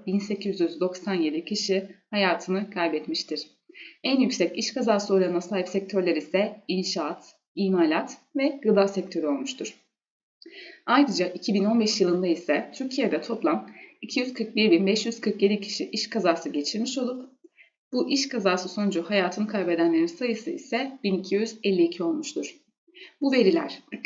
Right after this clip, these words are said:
<clears throat> Türkiye'de iş kazaları ve iş kazalarına bağlı ölümlerin ciddi boyutlarda olduğunu göstermektedir. İş sağlığı ve güvenliği önlemlerinin artırılması bu tür kazaların ve kayıpların önlenmesi açısından çok büyük önem taşımaktadır.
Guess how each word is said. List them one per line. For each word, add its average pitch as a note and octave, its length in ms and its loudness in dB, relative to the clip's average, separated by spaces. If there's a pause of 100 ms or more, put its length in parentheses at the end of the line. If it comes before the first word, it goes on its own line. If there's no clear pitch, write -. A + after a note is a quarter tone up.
<clears throat> - 360 2
Türkiye'de A3+ 460 0
iş A3+ 180 -2
kazaları G3 640 0
ve G#3 120 0
iş - 200 -2
kazalarına G#3 600 2
bağlı G3+ 260 4
ölümlerin F#3 520 4
ciddi G3 380 0
boyutlarda G3 460 4
olduğunu E3+ 300 2
göstermektedir. D#3+ 840 -4 (600)
İş C4 120 -2
sağlığı A#3 360 2
ve B3 60 2
güvenliği G3 440 2
önlemlerinin F3+ 520 2
artırılması F3 720 0 (200)
bu A#3+ 80 -4
tür C4+ 200 0
kazaların F#3 680 2
ve F3 180 -2
kayıpların F3+ 500 0
önlenmesi F3+ 520 0
açısından F#3+ 680 -4 (100)
çok - 240 -8
büyük F#3+ 280 0
önem F3 220 2
taşımaktadır. D#3 800 -6